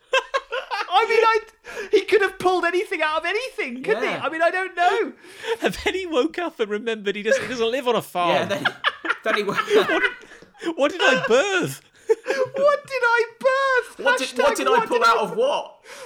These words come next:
Speaker 1: <laughs>
Speaker 3: I
Speaker 1: He looks at his
Speaker 3: remember, um,
Speaker 1: chest of drawers.
Speaker 3: There's a guy called Oliver Sacks. He wrote a book. Uh, he's, uh, he's, um, a brain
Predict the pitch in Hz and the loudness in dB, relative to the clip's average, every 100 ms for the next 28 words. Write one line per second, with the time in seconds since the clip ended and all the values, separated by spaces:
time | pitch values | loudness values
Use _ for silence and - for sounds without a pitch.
0 | - 494 508 - - - - - - - | 0 2 4 2 2 0 -6 -10 -16 -16
1 | - - - - - - _ - - 233 | -20 -20 -18 -16 -16 -20 _ -2 2 4
2 | 254 233 208 190 165 143 123 226 202 233 | 2 -2 -4 -2 -2 -4 -2 -2 -2 -6
3 | 185 208 226 202 160 _ _ _ _ - | -8 -4 -2 -4 -8 _ _ _ _ -10
4 | 180 165 202 220 - 202 175 - 170 160 | -8 -4 -2 -2 -2 -4 -4 -4 -4 -4
5 | 170 - 190 208 - - - 139 151 139 | -6 -4 -6 -8 -8 -6 -6 -6 -6 -6
6 | 127 165 165 - - _ - 117 113 131 | -6 -8 -8 -8 -20 _ -12 -8 -6 -6
7 | - 139 131 127 120 135 123 131 123 120 | -6 -4 -4 -6 -8 -10 -10 -10 -10 -10
8 | 113 110 107 131 139 135 127 117 | -14 -14 -12 -8 -8 -8 -12 -16